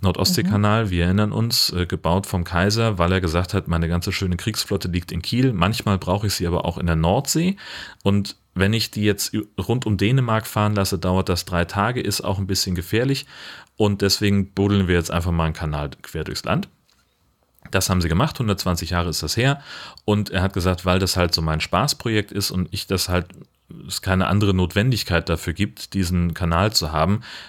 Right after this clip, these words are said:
Speaker 1: äh, sollen auf alle Ewigkeiten alle Kanalquerungen kostenlos sein. Das heißt, du zahlst keine,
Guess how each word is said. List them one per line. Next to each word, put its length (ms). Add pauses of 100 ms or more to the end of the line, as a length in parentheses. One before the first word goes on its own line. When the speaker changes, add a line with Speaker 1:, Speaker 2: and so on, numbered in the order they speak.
Speaker 1:
äh, 160
sollen 460
auf 260
alle 140
Ewigkeiten 800
alle 200
Kanalquerungen 800
kostenlos 600
sein. 160
Das 160
heißt, 180
du 40
zahlst 380
keine, 320